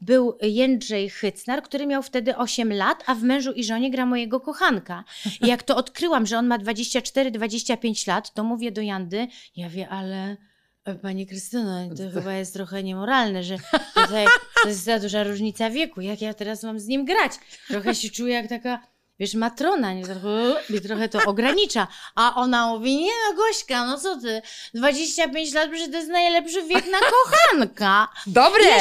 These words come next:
Speaker 1: się tego trzymam.
Speaker 2: Tak.
Speaker 1: W sensie, wiesz, o co chodzi, że no super, jakby dzielę się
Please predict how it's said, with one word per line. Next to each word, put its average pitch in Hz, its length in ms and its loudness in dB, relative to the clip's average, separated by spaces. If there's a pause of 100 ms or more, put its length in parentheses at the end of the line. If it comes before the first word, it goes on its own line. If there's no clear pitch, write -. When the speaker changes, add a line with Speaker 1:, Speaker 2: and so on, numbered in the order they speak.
Speaker 1:
się 466 80 6
tego 466 180 2 (100)
trzymam. 247 500 -2
Speaker 2:
Tak. 147 200 2
Speaker 1:
W 415 40 2
sensie, 415 340 2
wiesz, 330 140 -2
o 254 60 -6
co 254 120 -10
chodzi, 240 200 -8
że 277 140 -6
no 330 180 -4 (280)
super, 269 460 0 (180)
jakby 233 220 -2
dzielę 294 360 0
się 247 400 -2